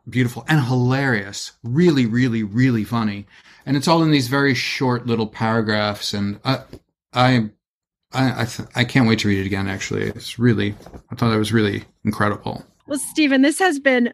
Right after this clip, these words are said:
Speaker 2: so great talking to you. Will you tell my listeners where they can find you and your work?
Speaker 1: You can find me on, uh,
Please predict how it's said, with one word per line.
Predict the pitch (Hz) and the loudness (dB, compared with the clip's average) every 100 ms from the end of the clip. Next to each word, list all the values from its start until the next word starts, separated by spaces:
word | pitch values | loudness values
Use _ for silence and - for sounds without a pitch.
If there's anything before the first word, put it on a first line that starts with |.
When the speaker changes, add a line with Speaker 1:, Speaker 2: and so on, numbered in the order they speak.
| - | -8
Speaker 2:
so | - - - 254 254 254 | -10 -4 2 4 6 4
great | 233 220 214 - | 2 2 2 0
talking | 202 190 208 196 | -2 -2 -4 -10
to | - | -8
you. | 208 185 | -8 -8
Will | 185 247 | -6 -2
you | 277 | -2
tell | 269 302 | -2 0
my | 311 294 | 2 2
listeners | 226 - 240 254 233 | 0 -2 -2 -4 -2
where | 226 214 | -4 -2
they | 226 | -4
can | 233 233 | -2 -4
find | - 202 214 | -4 -4 -4
you | 202 208 220 | -4 -2 -2
and | 208 196 | -4 -6
your | 190 185 | -10 -10
work? | 185 208 233 - _ | -8 -8 -10 -16 _
Speaker 1:
You | 139 120 | 2 4
can | 127 | 4
find | 123 120 120 117 | 4 4 6 6
me | 113 113 | 6 6
on, | 110 107 107 107 | 6 6 6 6
uh, | 104 101 101 | 6 4 2